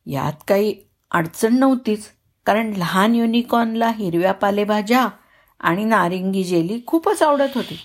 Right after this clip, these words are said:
म्हणून त्यांनी पालक, मोडालेली धान्य आणि भरपूर लेट्यूस खाल्ले आणि पोटभर जेली खाल्ली, पण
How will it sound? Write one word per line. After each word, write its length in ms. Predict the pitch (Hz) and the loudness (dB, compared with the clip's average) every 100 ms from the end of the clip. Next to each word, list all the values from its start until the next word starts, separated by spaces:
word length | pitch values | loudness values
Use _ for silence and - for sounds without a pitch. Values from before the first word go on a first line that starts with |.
| _ _ _ _ _ - | _ _ _ _ _ -8
म्हणून 260 | 170 180 196 | -4 -4 -2
त्यांनी 340 | 190 175 196 | -2 0 -2
पालक, 720 | 196 - 165 156 160 156 156 - _ - | -6 0 0 2 0 -2 -4 -10 _ -10
मोडालेली 640 | 185 180 175 165 165 160 160 | 0 2 4 2 2 2 2
धान्य 680 | 165 165 160 160 156 160 151 | 2 0 -2 -2 -2 -4 -6
आणि 220 | 185 233 | -2 0
भरपूर 720 | 208 151 175 147 - - 285 277 | -2 -4 -4 -4 -10 -2 0 2
लेट्यूस 520 | 247 202 208 196 - | 2 0 -2 -6 -6
खाल्ले 320 | 151 156 131 131 - - - - | -4 -2 -2 -8 -20 -20 -20 -6
आणि 180 | 165 220 | -4 -4
पोटभर 720 | - 220 214 - - 180 254 | -2 0 0 -4 -10 2 2
जेली 400 | 185 180 190 196 190 | 2 0 0 -2 -2
खाल्ली, 360 | 135 147 143 139 _ _ _ _ - | -4 -4 -6 -10 _ _ _ _ -4
पण 220 | 165 | -4